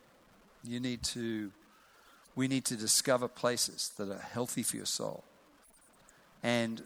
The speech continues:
that feeds into this, this physical situation here, our ability to recreate.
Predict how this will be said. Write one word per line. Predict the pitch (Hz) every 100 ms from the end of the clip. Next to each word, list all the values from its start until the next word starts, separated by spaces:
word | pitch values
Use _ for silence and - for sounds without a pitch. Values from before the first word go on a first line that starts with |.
| 117
that | 131 - -
feeds | - - 147 151 147 -
into | 151 156 139 - 117
this, | 117 113 - - 117
this | 113
physical | - 135 131 127 - 117 98 -
situation | - 131 - 123 113 - 98
here, | 120 113 92 - - - - - - 113
our |
ability | 110 127 143 131
to |
recreate. | 120 127 - 120 101